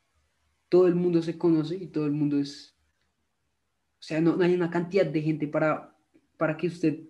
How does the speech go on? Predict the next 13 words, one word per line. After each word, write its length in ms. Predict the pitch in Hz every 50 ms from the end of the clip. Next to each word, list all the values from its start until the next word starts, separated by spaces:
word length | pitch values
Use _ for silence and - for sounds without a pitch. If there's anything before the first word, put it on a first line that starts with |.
| _ _
en 140 | - 156 147
verdad 340 | 151 151 151 160 147 143 -
tenga 340 | - 151 147 147 143 139 -
que, 440 | - - 147 143 143 - - _ _ _ _ _ _ _ _ _ _ _
o 60 | -
sea, 120 | 185 190
usted 260 | 180 170 - - 196
es 120 | 190 190 -
alguien 560 | 196 202 202 190 160 208 233 254 - - - _ _
con 260 | _ - 175 165 160 147
ser 240 | - - 175 156
una 240 | 151 156 151 147 143
persona, 580 | - 165 156 156 - - 160 143 131 120 -